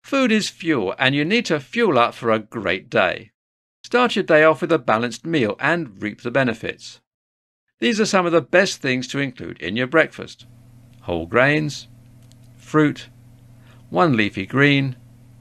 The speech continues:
protein. Five,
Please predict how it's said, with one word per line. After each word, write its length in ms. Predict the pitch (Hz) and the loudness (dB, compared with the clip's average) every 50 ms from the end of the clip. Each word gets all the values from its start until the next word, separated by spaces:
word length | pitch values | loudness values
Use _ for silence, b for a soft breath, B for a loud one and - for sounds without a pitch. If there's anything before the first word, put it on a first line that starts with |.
| - - - - - _ - | -20 -20 -20 -20 -20 _ -12
protein. 580 | - - 95 90 - - - - 69 - - - - - _ _ - - - - - - - - - - - - - - - - - - - b b b b b b b b b - - - - - - - | -6 -4 -4 -4 -4 -8 -10 -12 -12 -12 -14 -18 -20 -20 _ _ -20 -20 -20 -20 -20 -20 -20 -20 -20 -20 -20 -20 -20 -20 -20 -20 -20 -20 -20 b b b b b b b b b -20 -20 -20 -20 -20 -20 -14
Five, 580 | - - 123 95 82 - - - 113 - - | -6 -2 0 0 0 0 -4 -8 -12 -16 -20